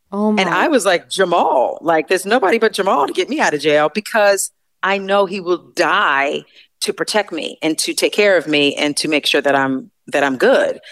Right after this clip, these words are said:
Speaker 2: So, you know, when I started coming into myself and realizing, like, what I want for my life,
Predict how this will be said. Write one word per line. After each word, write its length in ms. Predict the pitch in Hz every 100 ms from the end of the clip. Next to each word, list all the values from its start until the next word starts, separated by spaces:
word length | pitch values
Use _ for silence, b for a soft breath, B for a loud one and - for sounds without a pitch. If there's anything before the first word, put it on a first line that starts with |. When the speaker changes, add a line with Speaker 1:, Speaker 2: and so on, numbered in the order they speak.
| B B B
Speaker 2:
So, 800 | - - 185 180 170 170 156 - _ _
you 100 | -
know, 120 | 254 190
when 140 | 208
I 80 | 220
started 420 | - 285 285 220
coming 340 | - 214 202
into 220 | 180 160 165
myself 920 | 147 143 143 135 - - 165 147 143
and 100 | 143
realizing, 480 | 151 151 147 143 151
like, 320 | 135 135 -
what 180 | 151 156
I 60 |
want 240 | 151 151 -
for 100 | 151
my 160 | 139
life, 460 | 131 170 160 151 -